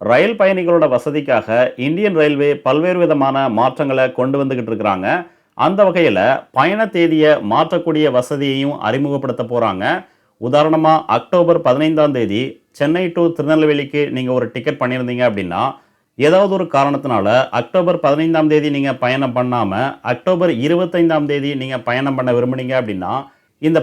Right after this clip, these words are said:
பதினைந்தாம் தேதி எடுத்திருக்கக்கூடிய டிக்கெட்டை இருபத்தைந்தாம் தேதிக்கு நீங்க மாற்றிக்கலாம். இதற்காக எந்த விதமான எக்ஸ்ட்ரா கட்டணமும் செலுத்த வேண்டாம். எப்ப வரைக்கும் அப்படின்னு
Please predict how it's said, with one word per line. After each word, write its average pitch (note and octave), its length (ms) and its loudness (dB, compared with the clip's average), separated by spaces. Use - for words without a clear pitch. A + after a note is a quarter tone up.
பதினைந்தாம் G3+ 480 2
தேதி F3+ 180 2
எடுத்திருக்கக்கூடிய D#3 600 -2
டிக்கெட்டை A2+ 400 -2
இருபத்தைந்தாம் E3+ 600 2
தேதிக்கு D3 320 -2
நீங்க C3 180 -2
மாற்றிக்கலாம். B2 600 0
இதற்காக E3+ 480 0
எந்த D3+ 180 2
விதமான D3+ 400 2
எக்ஸ்ட்ரா D#3+ 320 -2
கட்டணமும் C#3 480 -2
செலுத்த C3 320 0
வேண்டாம். A2 340 0
எப்ப F#3 180 0
வரைக்கும் E3+ 260 0
அப்படின்னு C#3+ 220 -2